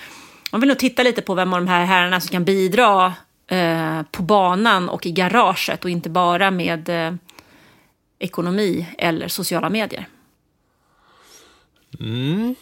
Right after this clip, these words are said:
Speaker 2: Men lite feeling på den ändå, va? En av dem, eh, det blir verkligen en fem-, femtio procent okej.
Speaker 1: Ja, femtio procent okej,
Speaker 2: Mm.
Speaker 1: säger jag. Mm.
Speaker 2: Mm. Nej, men fint. Eh, vi tar nästa som slumpmässigt är McLaren. När Norris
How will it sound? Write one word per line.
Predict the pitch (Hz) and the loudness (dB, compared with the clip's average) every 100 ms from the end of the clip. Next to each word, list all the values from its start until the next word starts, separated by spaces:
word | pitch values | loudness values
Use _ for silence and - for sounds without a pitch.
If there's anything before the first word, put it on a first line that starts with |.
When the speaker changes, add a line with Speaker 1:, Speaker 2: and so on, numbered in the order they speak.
| _ _ - - | _ _ -14 -6
Speaker 2:
Men | 147 175 | 0 2
lite | 175 185 | 2 0
feeling | 220 294 202 131 | 0 2 2 4
på | 135 | 4
den | 120 | 4
ändå, | 113 107 | 2 2
va? | 104 170 196 - - | 4 2 0 -14 -2
En | 196 226 | 2 4
av | 175 139 | 4 4
dem, | 127 120 | 2 2
eh, | 120 113 | 2 2
det | 131 147 160 165 | -2 -8 -2 0
blir | 180 | 2
verkligen | 170 156 151 | 2 2 0
en | 135 | 0
fem-, | - 151 117 - | 2 2 0 -8
femtio | - 185 151 - 170 | -2 0 2 0 0
procent | 156 147 104 - - | 2 2 0 -6 -8
okej. | 120 101 90 - _ _ - | -4 -2 -4 -6 _ _ -12
Speaker 1:
Ja, | - | -2
femtio | 349 302 285 | 0 0 -2
procent | 220 | -6
okej, | - 185 | -6 -4
Speaker 2:
Mm. | 196 | -6
Speaker 1:
säger | - | -6
jag. | - 170 202 | -10 -10 -8
Mm. | 415 - _ _ _ _ _ _ | -8 -12 _ _ _ _ _ _
Speaker 2:
Mm. | 131 175 185 143 | -6 -4 -6 0
Nej, | 135 220 | 2 2
men | 226 | 0
fint. | 185 127 - - - - - | 0 -2 -4 -18 -20 -20 -6
Eh, | 165 185 190 190 | 0 2 4 2
vi | 180 202 | 2 0
tar | - 208 202 | 4 4 4
nästa | 196 - 202 196 | 0 2 2 2
som | 202 190 185 | 2 0 -2
slumpmässigt | 165 196 185 147 170 165 165 156 | 0 0 0 0 0 2 0 2
är | 151 147 147 143 | 2 4 2 0
McLaren. | 143 139 143 127 117 127 220 - - - - - - _ _ _ _ | 0 0 4 4 4 0 -4 -12 -20 -20 -20 -20 -20 _ _ _ _
När | 135 165 208 226 233 233 226 | -6 0 2 4 4 2 0
Norris | 160 156 151 143 135 147 151 - | -2 2 2 2 0 0 -2 -6